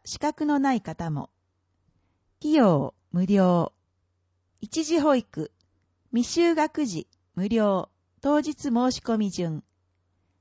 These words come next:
申し込み、当日直接会場へ。問い合わせ先、保育課保育支援係。電話三六四七九零八四。ファックス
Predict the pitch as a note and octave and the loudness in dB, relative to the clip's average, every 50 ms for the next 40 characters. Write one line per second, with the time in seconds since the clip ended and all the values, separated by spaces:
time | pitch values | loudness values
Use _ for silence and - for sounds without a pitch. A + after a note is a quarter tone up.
0 | _ _ _ _ _ _ C4 D4+ E4 E4 D#4 - - - C#4 C4+ B3+ B3 A3+ - | _ _ _ _ _ _ 0 2 2 2 0 -2 -4 -2 0 0 0 0 -2 -4
1 | - _ _ _ _ _ _ _ D4+ D#4 D#4+ D#4+ B3+ C#4+ B3+ - C#4 C#4+ - - | -10 _ _ _ _ _ _ _ 0 2 2 2 0 -2 -8 -6 -6 -6 -6 -6
2 | A#3 A#3 - C#4+ - D#4 D#4 - - - - B3+ B3 B3 B3 A3 - A#3 G#3+ G3+ | -8 -8 -8 -6 -4 -4 -4 -4 -8 -10 -4 -2 -2 0 0 0 0 0 2 2
3 | F#3+ E3+ D#3+ - - _ _ _ _ _ _ _ _ _ _ _ _ _ _ _ | 2 0 0 -4 -6 _ _ _ _ _ _ _ _ _ _ _ _ _ _ _
4 | _ _ _ - D4 D#4 E4 D#4 D4+ D4 C#4+ C#4 C#4 - C4+ A#3+ - A3+ A3 - | _ _ _ 0 2 2 2 2 2 2 2 2 2 0 -4 -4 -4 -6 -6 -6
5 | - G3 F#3 - _ _ _ _ _ _ _ _ _ _ _ D4 D#4 E4 D#4+ - | -10 -12 -12 -12 _ _ _ _ _ _ _ _ _ _ _ 0 0 0 0 -4
6 | - - _ - B3 A#3+ - - _ - G3+ C4+ D#4 E4 - - E4 D4+ - - | -8 -18 _ -6 -4 -4 -4 -6 _ -6 -4 -2 -2 -2 -2 -2 -4 -4 -4 -6
7 | C4 C#4 C#4 C#4 C#4 C4+ B3+ C4 B3+ - G#3 F3+ - - - - _ _ _ _ | -4 -2 0 0 0 0 -2 -2 -4 -4 -6 -8 -6 -8 -12 -14 _ _ _ _
8 | _ _ _ _ _ _ - G#3+ B3 C4 B3+ A#3+ A3+ A3 G#3 - - - _ - | _ _ _ _ _ _ -4 0 0 2 2 2 2 2 0 0 -2 -6 _ -12
9 | - - D4+ E4 D#4+ D#4 D#4 E4 E4 - - G3+ F#3 F#3 G3 G#3+ G#3 G3+ G#3 G#3 | -4 -2 0 0 0 0 0 0 -2 0 -2 -2 0 0 0 0 0 -2 -2 -2
10 | G3 E3+ D3 - - _ - D4+ D4+ D#4 D#4 D#4 D#4+ D4+ C4+ G#3 F3 D3 D#3+ - | -4 -4 -6 -8 -10 _ -8 -4 -2 -2 -2 0 0 0 0 0 -2 -4 -8 -12
11 | - - F#3 G3 G3 F3+ D#3+ C3 - - _ _ _ _ _ _ _ _ _ _ | -12 -8 -4 -2 -2 -2 -2 -4 -8 -12 _ _ _ _ _ _ _ _ _ _
12 | - - D4+ D#4 - - - - - E3+ D#3+ - | -4 -2 -2 -2 -2 -6 -12 -10 -6 -6 -6 -6